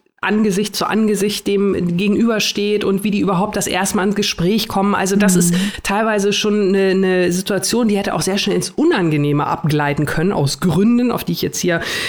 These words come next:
Speaker 1: äh, nicht weiter eingehen will. Aber, ähm, da hätte ich auch gedacht, "Ah, Mensch, das ist ja irgendwie ja, fast schon eine verpasste Chance." Nun gut, man, man weiß jetzt auch nicht, ähm,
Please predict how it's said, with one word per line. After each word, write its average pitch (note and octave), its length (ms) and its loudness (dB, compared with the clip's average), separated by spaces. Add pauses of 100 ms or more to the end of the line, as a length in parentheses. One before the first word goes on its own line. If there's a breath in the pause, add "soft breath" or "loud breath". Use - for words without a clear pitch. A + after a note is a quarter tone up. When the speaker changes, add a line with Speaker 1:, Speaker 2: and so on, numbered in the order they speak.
Speaker 1:
äh, F3 180 2
nicht F3+ 180 2
weiter F3 240 -2
eingehen A#3 360 0
will. A#3+ 180 0 (340 loud breath)
Aber, G#3+ 480 0
ähm, F#3+ 420 -2
da A3 240 -2
hätte G#3+ 180 -2
ich - 120 -4
auch G3+ 180 -2
gedacht, F3+ 340 -4
"Ah, - 480 -2
Mensch, E3+ 260 -2
das F#3 180 -4
ist - 140 -2
ja G#3 140 0
irgendwie G3 420 0 (500)
ja, - 260 -4
fast - 240 -4
schon F#3+ 100 0
eine F#3 60 -2
verpasste G3 400 -4
Chance." A#3 440 0
Nun G3 80 2
gut, A3 200 -2
man, F3 280 0
man F#3 220 0
weiß F#3 220 0
jetzt G#3 180 -4
auch F#3 80 -2
nicht, G3 300 -2 (320 loud breath)
ähm, F#3+ 400 2